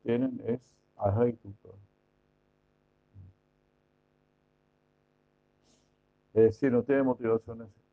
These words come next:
personales. Sie-, siempre están manifestando esto. Ahaituka espurjita bhakti lakshana.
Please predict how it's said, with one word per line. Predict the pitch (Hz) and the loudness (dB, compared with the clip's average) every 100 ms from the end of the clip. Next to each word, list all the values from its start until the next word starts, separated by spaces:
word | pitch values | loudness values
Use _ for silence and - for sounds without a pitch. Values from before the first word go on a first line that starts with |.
| _ _ _ _ _ | _ _ _ _ _
personales. | 120 110 104 98 95 - _ _ _ _ _ _ _ _ _ _ _ _ _ _ _ _ _ _ _ - - _ _ | 0 0 -4 -10 -12 -20 _ _ _ _ _ _ _ _ _ _ _ _ _ _ _ _ _ _ _ -20 -20 _ _
Sie-, | 120 117 | -4 -2
siempre | 139 143 | 0 -2
están | - 139 | 0 2
manifestando | 139 135 117 117 131 127 117 107 | 2 0 -2 -2 -2 0 -2 -4
esto. | 92 - _ _ - | -6 -12 _ _ -14
Ahaituka | 104 123 127 107 - 117 | -6 -4 -4 -6 -4 -4
espurjita | 110 - 123 113 110 104 - - - _ _ _ _ _ _ _ _ _ _ _ _ _ _ _ _ _ _ - | -4 -10 -10 -10 -14 -6 -4 -4 -6 _ _ _ _ _ _ _ _ _ _ _ _ _ _ _ _ _ _ -6
bhakti | 98 113 - 104 | -2 0 -2 -14
lakshana. | 104 - 101 - | -14 -18 -20 -20